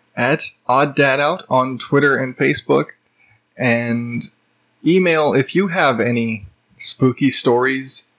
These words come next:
or weird stuff, not necessarily ghosts, but you've got some weird stories to tell. Uh, email me, odd dad out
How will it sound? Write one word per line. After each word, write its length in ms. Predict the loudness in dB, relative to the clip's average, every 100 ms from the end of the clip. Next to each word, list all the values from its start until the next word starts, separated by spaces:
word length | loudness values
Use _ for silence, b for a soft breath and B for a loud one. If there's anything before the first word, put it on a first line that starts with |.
| b b b b -2
or 280 | 2 4 2
weird 480 | 0 0 2 0 -2
stuff, 380 | -2 -2 -2
not 240 | 0 0 2
necessarily 800 | 0 0 0 0 0 0 -4 -2
ghosts, 360 | 0 0 -2
but 180 | -4 -2
you've 160 | 0 0
got 220 | 0 2
some 180 | 2 0
weird 280 | -2 -4 -4
stories 640 | 0 2 2 0 -2 -4
to 140 | -4
tell. 420 | -2 0 -2 -4 -10 _ _ _ _ _ _ _ _
Uh, 200 | -6 -4 -6 _
email 500 | 0 2 4 4 4
me, 240 | 2 -2 -2
odd 380 | -2 0 0 0
dad 240 | 0 2 2
out 340 | 0 -2 -6